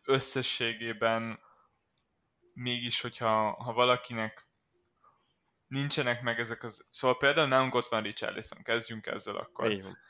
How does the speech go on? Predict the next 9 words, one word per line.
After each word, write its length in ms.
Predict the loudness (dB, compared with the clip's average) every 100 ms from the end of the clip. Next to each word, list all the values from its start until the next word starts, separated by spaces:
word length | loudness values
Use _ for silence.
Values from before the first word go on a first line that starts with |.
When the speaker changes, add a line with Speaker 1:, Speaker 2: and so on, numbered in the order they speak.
| -20 _ _ _
Speaker 1:
Richarlison 840 | 0 4 6 4 2 2 0 -2 _ _ -10
még 180 | -6
jelenleg, 720 | 0 2 2 4 2 0 -8 _ _
ha 200 | -10 -2
az 140 | 0 2
összes 360 | 2 2 0
menedzsert 580 | 0 0 0 2 0 0
nézem, 380 | -6 -6 -4 -6
akkor 520 | -6 0 0 0 -4